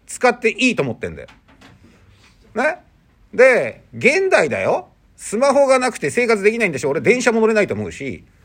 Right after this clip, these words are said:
ね、わかんないこと調べんのは使った方がいいと思ってんだよ。だから、ホームルーム中に、まあ、特に今日のホームルームとかはさ、修学旅行のこと調べたり、調べるじゃなくてなんか、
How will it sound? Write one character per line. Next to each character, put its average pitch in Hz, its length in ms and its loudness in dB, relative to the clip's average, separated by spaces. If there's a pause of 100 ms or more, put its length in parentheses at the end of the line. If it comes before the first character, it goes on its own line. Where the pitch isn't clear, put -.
(340)
ね、 226 340 0
わ 185 160 4
か 254 120 -2
ん 254 40 -4
な 240 80 4
い 202 60 6
こ 160 80 -2
と 139 100 2
調 180 220 2
べ 185 100 2
ん 170 80 -2
の 156 60 -4
は 185 140 2
使 - 200 0
っ 240 80 0
た 240 100 2
方 226 120 6
が 190 80 2
い 240 80 -2
い 208 40 -6
と - 60 -2
思 101 120 -2
っ - 20 -14
て - 120 -12
ん 73 60 -12
だ 71 60 -20
よ。 - 60 -20 (1300)
だ 214 100 4
か 220 80 8
ら、 220 400 4 (600)
ホ 240 180 6
ー - 20 2
ム 247 120 4
ル 247 100 8
ー 240 60 4
ム 240 100 2
中 233 240 2
に、 240 400 0 (480)
ま 180 100 0
あ、 - 20 -4
特 262 180 2
に 208 160 0
今 240 120 6
日 202 40 2
の 160 40 2
ホ 175 120 0
ー - 20 0
ム 175 120 -2
ル 180 60 0
ー 165 40 -2
ム 139 100 -4
と 113 100 0
か 107 100 -2
は 95 100 -4
さ、 113 140 -2
修 180 220 -2
学 175 200 0
旅 170 160 0
行 110 280 -2
の 87 100 -8
こ 101 100 -6
と 90 120 -6
調 123 200 -2
べ 110 140 -2
た 95 180 -6
り、 92 280 -6
調 123 180 -4
べ 127 80 0
る 104 60 -4
じ 92 60 -4
ゃ 92 40 -4
な 92 80 -8
く - 60 -18
て 98 80 -8
な 95 80 -6
ん - 20 -10
か、 85 220 -6